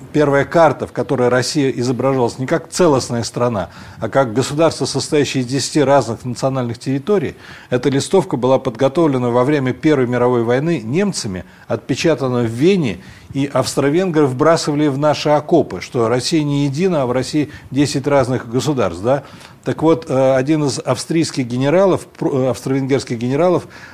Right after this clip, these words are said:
приехал, э, в лагерь, где были русские пленные, где были мусульмане, их содержали отдельно. И это описано тоже в литературе. Он пришёл в этот лагерь, все выстроились, построились, и попросил их: «Спойте что-нибудь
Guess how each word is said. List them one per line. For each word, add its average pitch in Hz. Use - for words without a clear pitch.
приехал, 151
э, 135
в 120
лагерь, 151
где 113
были 165
русские 147
пленные, 117
где 104
были 143
мусульмане, 143
их 98
содержали 135
отдельно. 123
И 131
это 131
описано 131
тоже 120
в 117
литературе. 143
Он 127
пришёл 143
в 127
этот 127
лагерь, 180
все -
выстроились, 143
построились, 170
и 180
попросил 160
их: 127
«Спойте 175
что-нибудь 98